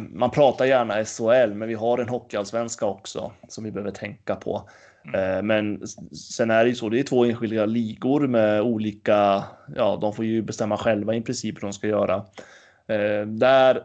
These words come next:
Speaker 1: nu hamnar vi egentligen i ett läge där jag hade önskat att vi hade ett starkare hockeyförbund i Sverige som kunde gå in med direktiv.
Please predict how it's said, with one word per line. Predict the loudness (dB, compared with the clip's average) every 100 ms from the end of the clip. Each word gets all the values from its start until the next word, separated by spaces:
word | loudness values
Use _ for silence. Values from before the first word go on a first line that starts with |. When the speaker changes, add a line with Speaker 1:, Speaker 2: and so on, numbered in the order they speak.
| -4
Speaker 1:
nu | -2
hamnar | 2 4 2 0
vi | -4
egentligen | -6 -10 -10
i | -10
ett | 0
läge | 0 0 -6 -6
där | -4
jag |
hade | -4 -4
önskat | -6 -8 -10
att | -10
vi | -8
hade | -6 -4 -4
ett | -6
starkare | -2 2 2 0 -4 -4 -2
hockeyförbund | -4 -6 -10 -8 -4 2 4 4 2
i |
Sverige | 0 -2 -2 -6 -10
som | -8
kunde | -8 -6
gå | -6 -6
in | -6 -6
med | -4
direktiv. | -2 -2 0 0 -2